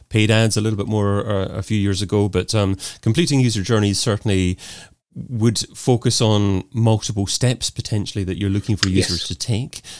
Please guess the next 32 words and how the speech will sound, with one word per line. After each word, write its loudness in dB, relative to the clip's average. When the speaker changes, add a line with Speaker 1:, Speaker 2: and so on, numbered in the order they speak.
Speaker 1:
Um, 2
if -2
you 2
are 2
a 2
business 2
that -4
perhaps -4
has -4
a -4
long 0
sales 0
cycle 0
or 0
perhaps -4
has 4
those 2
user 2
journeys 0
split -2
up -6
into -2
parts, -2
um, 0
at -4
different -2
times. -2
How, 0
how -2
do -6
you -2
establish -2